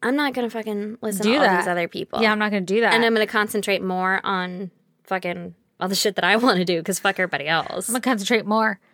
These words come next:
Speaker 2: on drinking. <laughs>
Speaker 1: The priorities.
Speaker 2: <laughs> Oh, God.
Speaker 1: Okay, so Billy had a tumultuous childhood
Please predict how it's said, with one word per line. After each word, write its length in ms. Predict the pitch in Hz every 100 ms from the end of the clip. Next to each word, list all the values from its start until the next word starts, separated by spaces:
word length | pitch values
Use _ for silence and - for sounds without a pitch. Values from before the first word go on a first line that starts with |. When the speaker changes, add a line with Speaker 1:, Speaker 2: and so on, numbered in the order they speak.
| _ _ _ _
Speaker 2:
on 140 | - 202
drinking. 400 | 220 226 202 214
<laughs> 580 | - - - 415 415 - 359 - 302 233 262 _ -
Speaker 1:
The 400 | 208 226 226 226 _
priorities. 1300 | - 196 196 180 170 254 262 190 160 - - - - -
Speaker 2:
<laughs> 200 | - 285 359 - - - 285 -
Oh, 180 | - 233 -
God. 500 | 208 196 196 190 202 _ _ _ _ _
Speaker 1:
Okay, 380 | 262 262 - - - _ _
so 640 | - - 262 196 202 302 - _
Billy 220 | - 320 381
had 240 | 294 247
a 60 | 226
tumultuous 520 | - 226 196 294 359
childhood 760 | - 214 170 165 - 170 214 339